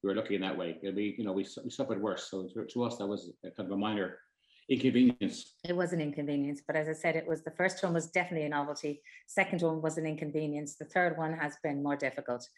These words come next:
Speaker 2: And the catering industry, it's just, it's very, very difficult out there.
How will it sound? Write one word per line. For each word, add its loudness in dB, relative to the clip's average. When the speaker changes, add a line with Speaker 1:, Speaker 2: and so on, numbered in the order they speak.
Speaker 2:
And 2
the 2
catering 4
industry, -2
it's -4
just, -4
it's -6
very, 6
very -2
difficult -6
out -2
there. 0